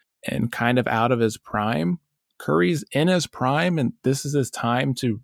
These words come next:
really boost himself up. And maybe that was his leverage point, you know, after knowing, being with Under Armour, having a twenty sixteen best-selling shoe, owning part of the company, signing this deal extension, saying,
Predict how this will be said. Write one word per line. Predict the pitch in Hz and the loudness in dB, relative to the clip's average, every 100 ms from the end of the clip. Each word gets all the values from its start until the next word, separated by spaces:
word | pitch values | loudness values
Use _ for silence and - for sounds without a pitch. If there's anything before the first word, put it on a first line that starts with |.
| - | -2
really | 127 127 113 - _ | 2 2 0 -4 _
boost | 113 123 131 | 2 2 2
himself | 123 113 120 113 - | 2 2 0 -2 -2
up. | 123 - | -2 0
And | 120 110 | 2 4
maybe | 117 139 | 4 4
that | 123 127 | 4 4
was | 120 - | 0 -2
his | 123 - | -4 0
leverage | 110 120 135 117 - | 2 2 0 -2 -6
point, | 131 107 139 - _ _ - | -2 0 -2 -8 _ _ 0
you | 117 | 2
know, | 107 | 2
after | 104 123 - 113 | 2 0 0 2
knowing, | 110 117 120 113 107 - _ _ | 4 4 4 2 0 -4 _ _
being | 110 113 117 | 2 4 4
with | 110 104 | 2 2
Under | 107 104 | 2 4
Armour, | 104 104 101 110 - _ _ | 2 2 0 -2 -6 _ _
having | - 117 131 | -4 0 2
a | 117 | 2
twenty | 107 - 120 120 | 0 0 0 0
sixteen | - 117 - 120 104 | -2 -6 0 2 4
best-selling | 104 - - 107 104 | 2 0 -2 0 0
shoe, | - 127 110 - - | 0 -2 -2 -4 0
owning | 131 143 143 120 | 2 4 4 2
part | - 117 | 0 2
of | 120 | 2
the | 110 | 0
company, | - 110 107 104 101 | -2 -2 0 0 0
signing | - 117 123 147 | -2 -2 0 2
this | 131 117 | 2 0
deal | - 113 | 0 0
extension, | 107 - 113 107 110 | 0 -2 -4 -2 -2
saying, | 107 113 107 101 | 0 0 0 -2